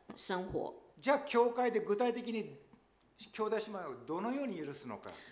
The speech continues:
Speaker 1: 那么在教会里面的，呃，这种基督-，基督徒的生活是具体的如何表现出这个饶恕呢？
Speaker 2: あなたは私に罪を犯したけれども許すよと、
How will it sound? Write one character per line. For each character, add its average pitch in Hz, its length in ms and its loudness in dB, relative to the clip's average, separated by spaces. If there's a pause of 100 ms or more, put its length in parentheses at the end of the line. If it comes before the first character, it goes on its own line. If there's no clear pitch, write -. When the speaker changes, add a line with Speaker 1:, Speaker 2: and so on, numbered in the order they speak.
(140)
Speaker 1:
那 302 120 6
么 302 100 6
在 311 200 4
教 302 200 4
会 277 140 6
里 196 160 0
面 220 340 0
的， 180 380 2
呃， 185 200 0
这 220 140 2
种 185 220 -2
基 226 120 -2
督-， 226 160 0 (200)
基 233 100 -2
督 233 140 0
徒 220 160 -2
的 190 100 4
生 202 260 -2
活 185 300 2
是 190 300 0 (100)
具 320 220 6
体 180 180 -4
的 175 160 0
如 196 320 2
何 190 220 2
表 165 260 0
现 175 420 -2
出 208 460 0
这 220 80 0
个 160 300 -2
饶 170 260 0
恕 240 300 4
呢？ 226 240 4 (280)
Speaker 2:
あ 151 140 -2
な 202 160 2
た 190 220 2
は 160 460 4 (140)
私 165 440 -2
に 180 180 -8
罪 220 300 -6
を 151 60 -2
犯 151 180 -4
し 139 60 -8
た 139 120 -6
け 127 120 -8
れ 120 60 -6
ど 113 80 -12
も 113 120 -10
許 143 300 -4
す 180 180 -8
よ 156 200 -2
と、 104 200 -12